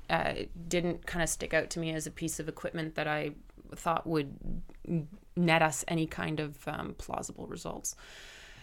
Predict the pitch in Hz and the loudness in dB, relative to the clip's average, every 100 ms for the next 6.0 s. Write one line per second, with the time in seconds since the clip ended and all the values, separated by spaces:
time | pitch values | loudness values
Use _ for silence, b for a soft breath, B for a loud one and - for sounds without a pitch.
0 | B - 226 220 254 262 311 180 170 175 | B 8 8 12 12 12 12 12 12 12
1 | - 339 285 208 196 185 175 160 - 190 | 6 4 4 4 6 6 6 4 2 2
2 | 202 196 165 156 165 160 165 165 151 165 | 4 4 6 4 4 4 4 2 8 12
3 | 226 170 151 175 240 269 240 165 - 156 | 12 12 12 10 10 8 6 0 -2 6
4 | 214 247 - 196 - 190 185 170 165 196 | 6 6 -2 0 6 6 6 4 4 2
5 | 262 175 156 151 151 - - - - | 2 2 0 0 -2 -4 -2 -2 -2